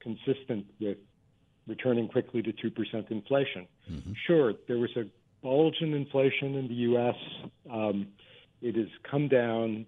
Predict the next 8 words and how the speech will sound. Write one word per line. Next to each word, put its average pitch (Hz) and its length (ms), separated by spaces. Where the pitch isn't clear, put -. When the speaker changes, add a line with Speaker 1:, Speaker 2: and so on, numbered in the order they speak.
Speaker 1:
but 113 160
there 113 180
is 107 140
a 113 60
stubborn 127 460
core 131 600
that 104 300
remains. 110 500